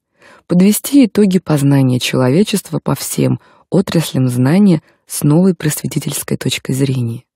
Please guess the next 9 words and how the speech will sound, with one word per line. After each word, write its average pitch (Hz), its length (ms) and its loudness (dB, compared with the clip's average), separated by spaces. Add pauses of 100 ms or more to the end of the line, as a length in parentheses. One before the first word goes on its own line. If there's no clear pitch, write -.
(920)
Она 156 200 2
была 160 220 4
не 175 140 4
просто - 380 -2
сводом 147 580 -2
научных 123 520 -2
знаний, 151 520 0 (440)
но 156 160 2
активным 170 640 0